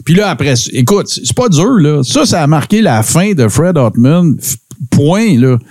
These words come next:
Parce qu'après ça, il a essayé de virer ça, faire un, un, un bonhomme comique avec. Un, un, il n'y a rien eu à faire, là. Tout le monde, quand il voyait Fred Ottman, il voyait, il, il voyait même plus Tugboat. Il aurait même pas pu le ramener en Tugboat.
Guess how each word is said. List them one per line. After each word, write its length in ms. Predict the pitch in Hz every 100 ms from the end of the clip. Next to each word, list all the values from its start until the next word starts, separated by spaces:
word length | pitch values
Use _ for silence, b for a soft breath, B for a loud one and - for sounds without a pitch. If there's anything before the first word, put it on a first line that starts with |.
| B B
Parce 160 | - 160
qu'après 300 | 220 185 214
ça, 120 | 269
il 60 | 262
a 60 |
essayé 240 | 190 202 214
de 100 | 170
virer 340 | 180 254 220
ça, 300 | 147 - 226
faire 160 | 208 214
un, 380 | 220 208 185 170
un, 320 | 143 - 160
un 40 |
bonhomme 440 | 147 156 165 208 190
comique 380 | 165 160 196
avec. 480 | 190 143 160 202 185
Un, 460 | 165 139 101 131 127
un, 60 | 110 B B B -
il 120 | 104
n'y 60 |
a 60 | 139
rien 220 | 131 143
eu 160 | 147 123
à 140 | 90
faire, 280 | 82 123 113
là. 120 | 107
Tout 140 | 110 170
le 80 |
monde, 320 | 147 160 156 131
quand 140 | - 139 -
il 60 |
voyait 360 | 117 120 131 147
Fred 260 | 131 127 113
Ottman, 400 | 98 110 147 135
il 100 | 104
voyait, 440 | 107 113 123 135
il, 120 | 92 92
il 200 | 110 113
voyait 280 | 147 185
même 180 | 208 262
plus 160 | 190 269
Tugboat. 480 | 208 127 113 175 196
Il 60 |
aurait 120 | 147 180
même 180 | 240
pas 100 | 208
pu 160 | 254 302
le 60 | 269
ramener 280 | 185 160
en 100 | 208
Tugboat. 440 | 175 123 110 143